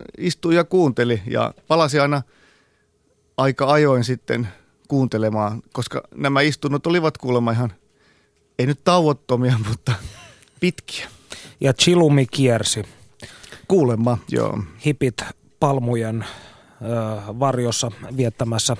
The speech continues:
Speaker 2: Kela-korvauksen talvilomaa. No, ö, millainen ja kuinka suuri vaikutus Bokilla oli lopulta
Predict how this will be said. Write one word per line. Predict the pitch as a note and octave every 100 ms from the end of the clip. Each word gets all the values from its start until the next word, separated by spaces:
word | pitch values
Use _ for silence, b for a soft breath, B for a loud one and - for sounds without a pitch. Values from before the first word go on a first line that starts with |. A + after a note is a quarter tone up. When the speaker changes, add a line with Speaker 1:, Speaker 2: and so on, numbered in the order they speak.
| -
Speaker 2:
Kela-korvauksen | - B2+ A#2 C3 A2+ A2 G#2+ - A#2 G2+ - -
talvilomaa. | D3 C3+ A2+ A2+ G#2 G2+ G#2 B B B B B B
No, | E3+ G#3 A3+ F3
ö, | F3+ D3 - - - - _ _ _ -
millainen | A#3+ B3+ G3+ F#3 F3+
ja | F3+ E3
kuinka | - G3+ D#3+
suuri | - F3 D#3
vaikutus | D3 G3 D3 G#2+ G#2 A2+ B2+
Bokilla | C#3+ C3 A2+ A#2+
oli | C#3 C3+ A2+ - -
lopulta | B2+ A#2+ B2+ A#2+ A#2+